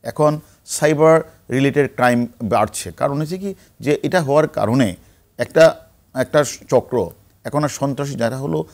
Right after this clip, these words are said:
সাইবার রিলেটেড ক্রাইমটা করে, এরা ধরেন আপনার ওটি নাম্বার নিয়ে নিচ্ছে, ফ্রড, পার্সেল ফ্রড করছে আপনাকে, আপনাকে বিভিন্ন ধরনের যে মানে হ্যাকিং করে আপনার নাম্বার নিয়ে যাচ্ছে।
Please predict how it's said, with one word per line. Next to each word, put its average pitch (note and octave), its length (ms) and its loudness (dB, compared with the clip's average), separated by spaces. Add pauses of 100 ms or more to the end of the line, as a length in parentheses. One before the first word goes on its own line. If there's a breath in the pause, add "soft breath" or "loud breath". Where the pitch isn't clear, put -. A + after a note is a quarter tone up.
(120)
সাইবার F3 380 2
রিলেটেড D#3 200 0
ক্রাইমটা G2+ 300 0
করে, D#2 300 -12 (400)
এরা D#3 180 4
ধরেন D3 320 2 (220 soft breath)
আপনার E3 200 -2
ওটি F3 120 0
নাম্বার B2+ 280 4
নিয়ে B2 140 2
নিচ্ছে, F2 340 -4 (360)
ফ্রড, D3+ 220 4 (320 soft breath)
পার্সেল F#3+ 340 2
ফ্রড C3 280 2
করছে - 320 -8
আপনাকে, E2 340 -12 (280 soft breath)
আপনাকে D3 400 0
বিভিন্ন C#3+ 340 0
ধরনের D3+ 300 2 (340 soft breath)
যে C3+ 320 4
মানে C#3 200 0
হ্যাকিং D3 420 -2
করে C#3+ 200 4
আপনার C3 240 2
নাম্বার A#2+ 300 2
নিয়ে A2+ 140 0
যাচ্ছে। - 320 -6